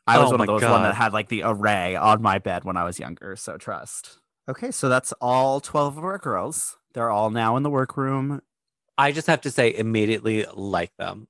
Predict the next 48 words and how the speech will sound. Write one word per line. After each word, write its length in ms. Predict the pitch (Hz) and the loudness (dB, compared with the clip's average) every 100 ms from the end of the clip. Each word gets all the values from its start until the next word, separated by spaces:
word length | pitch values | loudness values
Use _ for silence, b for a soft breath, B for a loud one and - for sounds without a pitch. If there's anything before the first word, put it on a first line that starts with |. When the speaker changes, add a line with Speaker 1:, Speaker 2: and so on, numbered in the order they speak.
| - | -2
Speaker 2:
I 100 | 107 | 0
immediately 680 | 110 110 113 113 104 104 98 | 0 0 -2 0 0 -2 -2
am 140 | 90 | -4
feeling 300 | - 98 90 | -8 -8 -8
this 160 | 85 90 | -12 -12
cast, 260 | 95 82 - | -8 -8 -10
and 80 | |
I 40 | 85 | -16
feel 180 | - 87 | -10 -10
like 180 | 90 | -12
it's 140 | 87 - | -16 -16
very 260 | 98 90 95 | -10 -10 -10
strong, 540 | - - 85 82 101 - | -14 -12 -12 -12 -16 -20
and 100 | 92 | -20
it's 140 | - | -16
a 60 | 87 | -8
lot 220 | 90 87 | -6 -6
of 120 | 87 | -10
people 380 | - 95 95 98 - | -16 -12 -10 -10 -10
who 280 | 98 90 - _ _ | -8 -8 -12 _ _
have 280 | 98 98 - | -8 -6 -2
been 260 | 107 110 | -2 -2
doing 240 | 117 117 113 | -2 -2 -4
this 160 | 110 | -6
and 240 | 104 95 95 | -8 -10 -6
know 140 | 95 | -4
what 160 | 95 90 | -6 -12
they're 100 | - | -18
doing. 440 | - 80 - 113 _ _ _ _ _ - | -20 -20 -20 -20 _ _ _ _ _ -12
Speaker 1:
Correct, 500 | - 117 92 - 120 | -4 -2 -2 -8 -2
but 140 | 117 | 0
also, 400 | 110 117 - 113 | 2 0 2 0
if 160 | 107 107 | -2 0
I 120 | 107 | 0
was 140 | 101 107 | 0 -4
in 120 | 98 | -4
this 160 | 95 | -6
cast, 500 | - 104 90 - - - _ | -2 0 0 -2 -8 -12 _
very 300 | 113 117 95 | -4 -4 -4
stiff 260 | - 104 - | -8 -10 -12
competition. 720 | 87 - 92 90 - 67 - - | -14 -14 -18 -18 -16 -18 -6 2
Like, 100 | 143 | 4
Speaker 2:
Oh, 280 | 131 104 95 | 6 4 2
God. 460 | 107 104 92 87 - _ | 2 2 0 -4 -14 _
Speaker 1:
they're 160 | 117 120 | -2 0
gonna 140 | 123 | -2
be, 180 | 104 95 | -4 -10
like, 300 | 90 80 | -12 -12